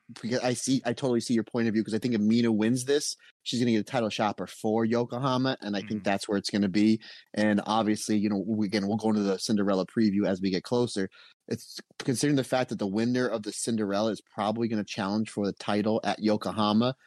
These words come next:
Speaker 1: this can
Speaker 2: Yeah.
Speaker 1: possibly be the biggest Cinderella tournament, the most important Cinderella tournament of all time, considering the fact that Show in Yokohama is gonna be probably the most attended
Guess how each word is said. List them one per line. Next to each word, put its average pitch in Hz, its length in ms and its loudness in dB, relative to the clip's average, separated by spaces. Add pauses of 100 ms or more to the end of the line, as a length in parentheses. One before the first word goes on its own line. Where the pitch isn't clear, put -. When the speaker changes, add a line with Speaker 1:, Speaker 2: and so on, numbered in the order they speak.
(400)
Speaker 1:
this 131 160 0
can 123 300 0
Speaker 2:
Yeah. - 120 -10
Speaker 1:
possibly 117 580 0
be 117 220 4
the 110 200 2
biggest 107 460 0
Cinderella 101 520 0
tournament, 110 320 -2
the 117 60 2
most 120 220 0
important 139 380 -2
Cinderella 104 400 0
tournament 101 380 -4 (220)
of 113 120 -4
all 110 180 2
time, 117 320 -4
considering 113 380 -6
the 107 80 -4
fact 107 260 -4
that 98 140 -6
Show 117 180 -4
in 107 60 -2
Yokohama 107 480 -2
is 101 100 -4
gonna 107 140 -2
be 104 160 0 (340)
probably 123 280 0
the 107 60 -2
most 104 260 -2
attended 110 480 -2